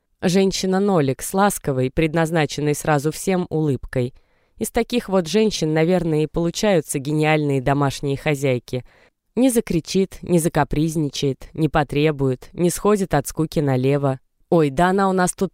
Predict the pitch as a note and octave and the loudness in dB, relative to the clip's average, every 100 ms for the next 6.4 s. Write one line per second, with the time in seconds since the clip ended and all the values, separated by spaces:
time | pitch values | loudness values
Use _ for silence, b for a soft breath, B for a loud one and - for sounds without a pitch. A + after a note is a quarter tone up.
0 | - G3 - G3+ - - C4 D3+ - D#3+ | -4 -4 0 -2 -2 -2 2 2 0 -4
1 | - - C3+ A#2 _ - F3 C#4 G#3+ - | -2 0 0 -2 _ -4 2 4 2 0
2 | - B2+ - _ _ _ - D3+ - C3+ | -2 -4 -4 _ _ _ -2 -2 -2 -6
3 | - C3 C3 C3+ - D3 C#3 C3 - D3+ | -4 -2 0 -2 -6 -2 -2 -2 -4 -2
4 | D#3+ - F#3+ D3+ C#3+ C#3 D3+ - C#3 C3 | -2 0 0 0 0 0 -2 0 -2 -2
5 | - F3+ F3+ - C3+ C3+ D3 C#3+ C3 - | -4 -4 -4 -2 0 0 0 0 -2 -2
6 | C#3+ B2 B2 | -2 -2 -4